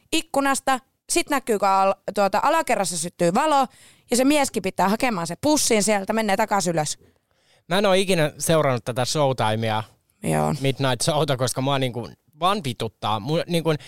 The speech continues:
Speaker 2: mä en edes halua soittaa sinne apua, kun mä tiedän, että ei kai niillä oo mikään hätä, koska tätä on niinku jatkunut nyt vuoden.
Speaker 1: Niin onkin. Ja, ja siis, em, siis onhan se nyt vitun sillä, että joo, mie soitan heti, kun ne alkaa huutaa sen, mut kun se oikeasti,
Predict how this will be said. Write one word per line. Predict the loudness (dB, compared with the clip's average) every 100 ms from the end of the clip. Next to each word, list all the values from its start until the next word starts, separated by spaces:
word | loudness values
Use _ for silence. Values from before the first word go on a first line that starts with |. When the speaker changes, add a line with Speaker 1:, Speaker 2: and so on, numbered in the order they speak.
| -18 -20 -20 _
Speaker 2:
mä | 0
en |
edes | 2 2 2
halua | 0 0
soittaa | 0 0 0 -2
sinne | -2 0
apua, | 0 2 0
kun | 0
mä | -4
tiedän, | -2 -2 -2 -4
että | -6
ei | -6 -2
kai | -2 0
niillä | -2 -2
oo | -2 -2
mikään | -2 -2 -4 -2
hätä, | -2 -2 -2
koska | -4 -8
tätä | -6 -4
on | -4
niinku | -4 -4
jatkunut | -2 -2 -4 -6 -4
nyt | -6 -8 -8
vuoden. | -4 -4 -4
Speaker 1:
Niin | -2 -2 0
onkin. | 0 0 -2 -4 -10 -20 -8 -2
Ja, | 0 -2 -4
ja |
siis, | -2 -4 -4 -2
em, | 0 0 -4
siis | -6 -4
onhan | 0 0 2
se | 2
nyt | 0
vitun | 0 0 0 -2 -4
sillä, | 0 2 2
että | 0
joo, | 0 2
mie | 2
soitan | 2 0 0
heti, | 0 0 0 -4
kun | -2 -2
ne | 0
alkaa | 0 2 0
huutaa | 0 -2 -2 0
sen, | 0
mut | 0 0
kun | 0
se | 0
oikeasti, | 0 0 -2 -2 -6